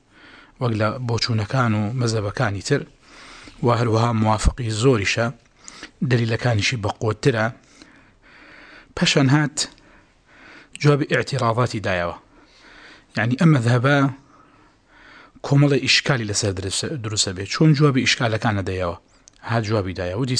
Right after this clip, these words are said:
سەبارەت بە حەلیتەکەی ڕافعی کوڕی خەدیج کە زۆر بە ئاشکرا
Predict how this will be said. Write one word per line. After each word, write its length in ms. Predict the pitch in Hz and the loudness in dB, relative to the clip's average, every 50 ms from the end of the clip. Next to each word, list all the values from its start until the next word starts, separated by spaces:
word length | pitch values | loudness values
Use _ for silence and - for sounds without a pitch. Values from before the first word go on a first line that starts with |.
| - | -2
سەبارەت 300 | - 117 110 117 131 139 120 | -2 0 0 0 0 -2 -2
بە 60 | 120 - | -2 -2
حەلیتەکەی 340 | - 131 113 - 120 131 147 123 | -2 -4 -4 -4 -4 -4 -2 -2
ڕافعی 240 | 123 113 143 143 - - | -2 -2 -2 -4 -4 -4
کوڕی 160 | 160 135 - - | -4 -4 -4 -4
خەدیج 300 | 135 117 139 156 143 120 - - - - - - - - - - - | -4 -2 -2 -2 -2 -4 -6 -10 -14 -18 -16 -16 -16 -16 -12 -10 -8
کە 80 | - 143 123 123 123 | -8 -8 -8 -6 -2
زۆر 180 | 147 170 170 160 127 | 2 2 2 2 0
بە 60 | 135 127 127 | -2 -6 -6
ئاشکرا 360 | 135 123 - - 147 160 | -4 -6 -6 -4 -2 -2